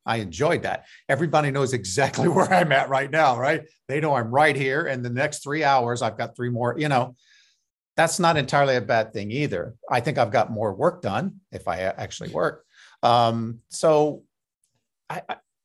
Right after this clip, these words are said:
everybody that I've talked to, all the brokers that I see, they're, "Oh, it's definitely everybody's coming back and it's gotta happen." And I'm like, "Yeah, that's 'cause it's your pocketbook." But if you're, if you're someone who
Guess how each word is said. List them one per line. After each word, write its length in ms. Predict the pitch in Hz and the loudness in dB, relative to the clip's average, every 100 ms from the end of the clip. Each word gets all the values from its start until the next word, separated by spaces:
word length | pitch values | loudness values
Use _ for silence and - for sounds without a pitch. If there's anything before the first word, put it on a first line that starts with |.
| _ - | _ -8
everybody 440 | 151 202 202 185 175 | -4 0 2 2 2
that 100 | 170 | 2
I've 160 | 160 | -2
talked 240 | - 143 - | -2 -2 -2
to, 80 | |
all 180 | - 147 | 0 0
the 80 | 147 | 0
brokers 440 | 101 131 127 101 | 2 0 0 -6
that 100 | 107 | -8
I 100 | 92 | -8
see, 140 | 90 95 | -8 -8
they're, 160 | 92 123 | -4 2
"Oh, 380 | 135 131 98 | 4 4 2
it's 200 | 87 - | -4 -12
definitely 360 | - 98 - 82 | -4 -4 -4 -8
everybody's 400 | 82 80 82 80 | -10 -8 -10 -10
coming 260 | 101 80 78 | -10 -10 -4
back 500 | 113 110 101 87 82 | 0 2 0 -2 -10
and 100 | 78 | -14
it's 120 | - | -10
gotta 280 | 92 82 80 | -6 -4 -2
happen." 400 | 110 107 113 104 | 0 0 -2 -4
And 100 | 104 | -4
I'm 140 | 107 | -4
like, 240 | 110 110 | -4 -4
"Yeah, 200 | 135 139 | -2 0
that's 200 | 101 107 | 0 -2
'cause 200 | - 110 | -4 -8
it's 120 | 92 - | -8 -12
your 100 | 85 | -4
pocketbook." 600 | 113 123 104 - 73 - _ _ _ _ _ - | 0 0 -2 -10 -12 -12 _ _ _ _ _ -4
But 140 | 120 | -2
if 160 | 113 143 | -2 -2
you're, 300 | 147 135 127 | 0 2 0
if 200 | 120 139 | -6 -6
you're 180 | 120 | -6
someone 320 | 117 143 123 110 | -4 -4 -4 -4
who 180 | 117 | -6